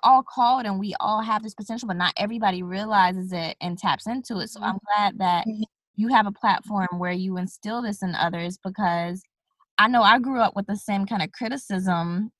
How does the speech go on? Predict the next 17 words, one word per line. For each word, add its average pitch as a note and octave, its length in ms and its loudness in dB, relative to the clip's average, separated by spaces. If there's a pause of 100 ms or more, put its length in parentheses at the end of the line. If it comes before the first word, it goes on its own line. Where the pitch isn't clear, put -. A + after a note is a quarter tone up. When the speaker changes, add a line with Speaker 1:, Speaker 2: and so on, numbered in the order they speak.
Speaker 1:
especially, A3+ 420 -2
like, G3+ 160 0
in - 60 -10
Speaker 2:
Mm-hmm. G3 220 -4
Speaker 1:
college. A#3+ 640 0 (600)
A G#3 100 8
lot G#3 200 8
of A#3 120 -2
people, G#3+ 420 2
like, E3+ 200 6
my F3 120 2
friends G3+ 440 2
would - 160 -4
call G3 280 4
me F3+ 240 2
a E3 60 0
shiner, F#3 840 2